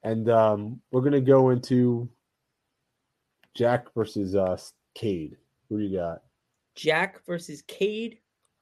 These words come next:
Speaker 2: Um, 'cause he's a, he's a friend of ours and a friend of the podcast. I love Cade because he's our good buddy. Whew. You know what?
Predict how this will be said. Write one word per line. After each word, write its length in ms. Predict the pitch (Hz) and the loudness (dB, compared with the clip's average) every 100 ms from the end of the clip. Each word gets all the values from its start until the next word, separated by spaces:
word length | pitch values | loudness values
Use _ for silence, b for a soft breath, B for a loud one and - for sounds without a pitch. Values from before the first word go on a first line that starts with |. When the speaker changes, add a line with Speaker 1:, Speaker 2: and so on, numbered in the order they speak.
| _ _ _ _ _ _ _ _ _ - | _ _ _ _ _ _ _ _ _ -4
Speaker 2:
Um, 560 | 180 196 196 190 175 - _ _ _ _ _ _ _ _ _ - | 0 2 2 0 -2 -8 _ _ _ _ _ _ _ _ _ -14
'cause 160 | 165 | -8
he's 160 | 190 175 | -4 -2
a, 120 | 160 - _ _ - | -2 -4 _ _ -8
he's 260 | 180 185 165 | -4 -2 -2
a 60 | |
friend 340 | - 185 196 190 | 0 -2 0 0
of 100 | 175 | 2
ours 320 | 175 165 151 | 2 0 -2
and 100 | 151 | -6
a 40 | |
friend 220 | 147 160 156 | -6 -6 -6
of 60 | |
the 60 | 151 | -8
podcast. 760 | 151 139 139 143 135 131 - _ _ _ _ _ _ _ - | -6 -6 -6 -6 -6 -8 -12 _ _ _ _ _ _ _ -6
I 120 | 143 | -2
love 420 | 147 165 196 170 - _ _ - | 0 2 2 0 -10 _ _ -6
Cade 520 | - 175 165 156 147 | 0 0 0 -6 -12
because 260 | - 131 123 | -16 -14 -12
he's 180 | 147 | -8
our 100 | 147 135 | -6 -4
good 260 | 156 147 | -4 -2
buddy. 420 | 131 131 127 120 _ _ _ _ _ _ _ _ _ _ b b b b b b _ _ - | -2 -2 -4 -6 _ _ _ _ _ _ _ _ _ _ b b b b b b _ _ -4
Whew. 300 | 254 196 151 B B B B B B B B B B B _ _ _ - | 0 0 -2 B B B B B B B B B B B _ _ _ -6
You 80 | 165 | 0
know 160 | 196 | 4
what? 280 | 196 185 - | 6 6 4